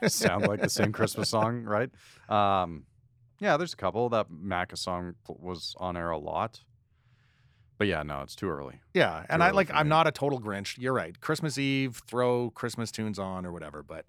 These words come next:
Speaker 1: Some people consider that very late, though. That
Speaker 2: Oh,
Speaker 1: you're missing
Speaker 2: for sure
Speaker 1: out
Speaker 2: they
Speaker 1: on
Speaker 2: will.
Speaker 1: the
Speaker 2: But here's the, it's completely divulging off a topic,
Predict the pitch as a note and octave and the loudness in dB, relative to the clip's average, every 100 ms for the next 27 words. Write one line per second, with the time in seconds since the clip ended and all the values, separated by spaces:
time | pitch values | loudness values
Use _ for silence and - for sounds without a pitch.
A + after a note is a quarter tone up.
0 | _ - A2+ B2 B2 B2 A2+ - A#2+ A2+ | _ -6 -4 -4 -6 -6 -6 -2 0 2
1 | G2+ G#2 A2 F#2 A2 - B1+ - D3 _ | 2 0 -2 -2 -2 -4 -14 -14 -18 _
2 | - _ _ D#3+ - F3+ G2 A2+ - E3 | -20 _ _ 0 4 4 4 2 2 6
3 | G#3+ A3 C#3+ G#2 F#3+ - C4 C#4+ G#3+ - | 8 8 8 6 4 4 0 0 -2 -4
4 | - - - _ - G#2 - - G#2 - | -4 -6 -16 _ -20 -16 -14 -12 -4 0
5 | F#3+ D3+ C3 B2 D3 D#3 C3 C3 D#3+ F#3 | 2 0 -2 2 4 4 0 0 4 4
6 | - C3 E3 D#3 C3 - - | 4 4 4 4 -2 -6 -18